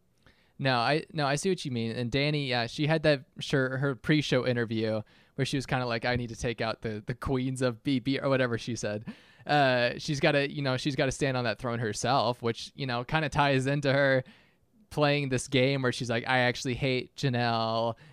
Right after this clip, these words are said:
in this game, and I'm working with Nicole." And Janelle the whole time's like, "I won't go against Danny because of a personal relationship we've had." Like, that was just kind of a thing. "I'm not gonna go against her."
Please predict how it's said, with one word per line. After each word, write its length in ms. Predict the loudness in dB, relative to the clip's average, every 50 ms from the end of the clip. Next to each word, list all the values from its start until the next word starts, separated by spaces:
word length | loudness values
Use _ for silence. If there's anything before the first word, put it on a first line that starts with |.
| -6
in 140 | -4 -2 0
this 180 | 0 0 0 0
game, 420 | 0 0 2 2 2 2 0 0
and 160 | -2 0 0
I'm 120 | 0 0 2
working 260 | 0 0 0 0 0
with 160 | 0 -2 -2
Nicole." 720 | -6 -8 -6 -4 -2 0 2 4 6 6 8 8 6 6
And 140 | 4 2 2
Janelle 280 | 2 2 2 4 4 4
the 80 | 4 2
whole 140 | 0 0
time's 320 | 0 0 0 0 0 -2 -2
like, 160 | -2 -2 -2 -2
"I 100 | -2 0
won't 180 | 0 0 0 0
go 120 | 0 0
against 320 | -2 -2 -4 -6 -6 -6 -6
Danny 240 | -4 -4 -4 -4
because 240 | -4 -2 -2 -2 -2
of 80 | -2 -4
a 60 | -4
personal 360 | -2 -2 -4 -4 -4 -6 -4 -4
relationship 540 | -2 -2 -2 -4 -4 -6 -6 -6 -8 -4 -4
we've 120 | -4 -2
had." 280 | -2 -4 -2 -4 -6 -6
Like, 240 | -6 -8 -8 -10 -6
that 100 | -4 -4
was 100 | -4 -4
just 200 | -6 -10 -10 -6 -4
kind 140 | -2 -2 -2
of 40 | -4
a 20 | -4
thing. 280 | -2 -2 -2 -2 0
"I'm 140 | -2 -2 0
not 180 | 0 -2 0 0
gonna 180 | -2 -2 0
go 200 | 2 2 2 2
against 380 | 2 2 0 -2 -2 -2 -4 -6
her." 200 | -4 -4 -4